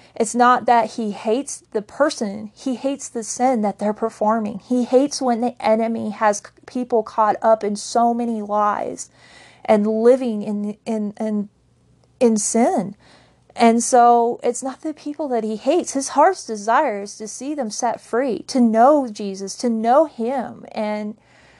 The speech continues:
so I think as, as believers, we have to take a stand so that people start seeing where the truth is, where the light is at,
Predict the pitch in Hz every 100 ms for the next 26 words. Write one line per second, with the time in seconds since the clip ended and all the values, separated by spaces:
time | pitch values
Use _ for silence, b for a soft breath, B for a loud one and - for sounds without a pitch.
0 | b b - - 254 262 262 269 277 -
1 | 247 240 233 240 240 - 233 226 262 294
2 | 233 214 208 254 269 - 254 269 - 220
3 | - 269 247 247 214 - 247 247 294 226
4 | 202 - 233 226 220 - 285 320 294 277
5 | 247 b b b b b b _ - -
6 | 262 262 - - - 262 311 247 214 214
7 | 220 214 - 214 226 269 285 262 - 262
8 | 269 - 277 202 - 208 190 208 277 302
9 | 254 220 226 214 208 277 262 208 208 208
10 | 113 -